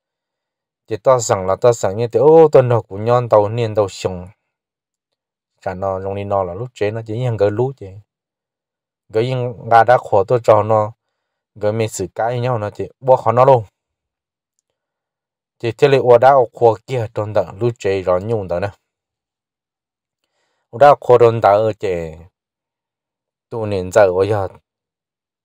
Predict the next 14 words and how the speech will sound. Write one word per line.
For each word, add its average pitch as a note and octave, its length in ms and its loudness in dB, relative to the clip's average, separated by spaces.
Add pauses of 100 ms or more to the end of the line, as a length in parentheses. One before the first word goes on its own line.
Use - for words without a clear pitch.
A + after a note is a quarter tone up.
(120)
Bây A#2+ 240 -4
giờ A2+ 160 0
là F#2 180 -4
tu G2+ 100 -10
niên F#2 200 -8
giờ F#2 120 -2
nó F#2 140 -6
thế A2+ 160 -8
này G#2 120 -4
hạt F2+ 200 -14
tìa. E2 200 -10 (1500)
Còn B2+ 220 -4
đây C3+ 360 4
giờ B2 160 2